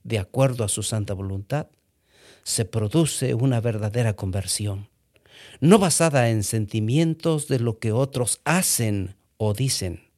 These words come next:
sino por lo que dice la palabra de Dios. Es entonces cuando el Espíritu Santo gobierna nuestra mente, nuestro cuerpo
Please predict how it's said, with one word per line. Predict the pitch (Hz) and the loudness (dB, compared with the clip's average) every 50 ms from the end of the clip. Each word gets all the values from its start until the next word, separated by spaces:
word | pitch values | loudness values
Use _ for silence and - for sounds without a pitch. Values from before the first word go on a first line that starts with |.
| _ _ _ _ _ _ _ - - - | _ _ _ _ _ _ _ -20 -20 -20
sino | _ - - - 110 113 107 95 - | _ -6 -4 -2 0 0 0 -2 -4
por | - 98 95 98 | -8 -10 -8 -6
lo | 104 101 95 | -6 -6 -6
que | - 98 95 | -6 -8 -4
dice | 98 131 160 160 - - 110 98 | -2 0 0 2 0 0 -2 -4
la | 90 85 82 - | -4 -6 -8 -8
palabra | - 92 95 107 110 101 98 87 | -6 -4 -2 -2 -2 -2 -2 -4
de | - 82 85 | -6 -8 -10
Dios. | 92 92 98 107 - - - - - - - _ _ _ _ _ _ - - - - - - _ | -10 -10 -10 -10 -10 -12 -14 -14 -16 -18 -20 _ _ _ _ _ _ -20 -20 -20 -20 -20 -2 _
Es | 151 151 - | 2 4 4
entonces | 139 123 113 104 - 151 147 135 - - 123 110 - - | 4 2 2 2 4 4 4 4 4 2 0 0 0 -2
cuando | - - - 117 110 110 107 110 | -4 -4 -2 0 0 0 0 0
el | 101 | -2
Espíritu | 98 92 - - - - _ _ 139 135 139 135 135 - 131 | -2 -2 -4 -4 -6 -8 _ _ 0 0 0 -2 -4 -4 -4
Santo | - - 120 110 104 98 95 - 117 104 - - - - - _ | -2 0 2 2 0 0 0 0 -2 -2 -2 -6 -14 -20 -20 _
gobierna | - 131 113 98 98 117 123 139 170 190 170 185 185 180 | 0 0 0 2 2 4 6 8 8 6 6 4 2 2
nuestra | 170 170 156 - - 139 143 | 2 2 0 0 -2 0 0
mente, | 131 120 113 104 90 90 - - 92 82 - _ _ _ _ _ _ _ _ _ _ _ _ _ _ _ _ _ _ _ _ | 2 2 2 2 0 -2 -6 -8 -10 -10 -12 _ _ _ _ _ _ _ _ _ _ _ _ _ _ _ _ _ _ _ _
nuestro | _ 117 107 95 - - - - 92 95 - _ | _ -4 -2 -2 -4 -6 -6 -10 -10 -10 -10 _
cuerpo | - 143 170 175 165 - - - 165 160 - | 2 2 4 4 2 -2 -6 -8 -10 -10 -10